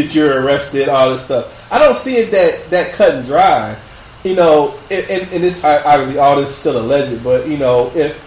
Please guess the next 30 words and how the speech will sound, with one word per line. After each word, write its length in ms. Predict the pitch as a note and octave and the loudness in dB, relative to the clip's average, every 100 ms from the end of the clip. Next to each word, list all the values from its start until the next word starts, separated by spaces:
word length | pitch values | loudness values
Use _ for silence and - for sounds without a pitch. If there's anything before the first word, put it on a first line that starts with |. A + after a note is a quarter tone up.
| - - - | -20 -18 -4
you 80 | F3 | 2
know, 160 | D#3 | 2
he's 240 | E3+ B3 G#3+ | 2 0 0
to 100 | F3+ | 0
rape 220 | F3+ F3+ | 2 2
a 100 | D#3+ | 0
woman 460 | D#3+ D#3 D3+ D3+ D#3+ - | 0 0 0 -2 -6 -10
and, 520 | D3 C#3 C3+ C3 B2+ | -8 -4 -2 -2 -4
or 200 | C#3 B2 | -2 -2
sexually 420 | B2 D#3+ D#3 C#3+ B2+ | -2 -4 -4 -4 -4
abuse 540 | B2+ C#3+ C#3+ C#3+ C3 | -4 -4 -2 -2 -2
or 160 | A#2+ A#2+ | -2 -2
touch 360 | - D3+ - | 0 2 0
or 120 | C#3 C3 | -6 -4
whatever, 380 | C#3 C3+ C3 C#3 C3+ C#3 | -2 -4 -6 -8 -12 -8
whatever 240 | C3+ D3 C3+ | -6 -6 -8
the 60 | |
case 240 | B2+ B2+ B2 | -6 -6 -6
may 140 | A#2+ | -8
be, 260 | A#2 A#2 A2+ - - - - D#3 | -8 -8 -10 -14 -20 -20 -14 -4
and 380 | D3+ C#3 C3+ C3+ | -2 0 0 0
a 100 | C3+ | 0
woman 360 | F3+ F#3 E3 E3 - | 2 2 0 -2 -8
feels 420 | - D#3+ D3 C#3 | -2 2 2 2
like 320 | C3 B2 A2+ - - - - - - | 2 2 0 -10 -20 -20 -20 -20 -8
no 180 | C#3+ E3 | 2 2
one's 220 | D#3+ D3 | 4 0
gonna 200 | C#3 B2+ | 0 -2
believe 440 | B2 C#3 E3 E3+ D#3+ | -2 0 0 0 -2
me, 260 | D#3 D3+ | 0 0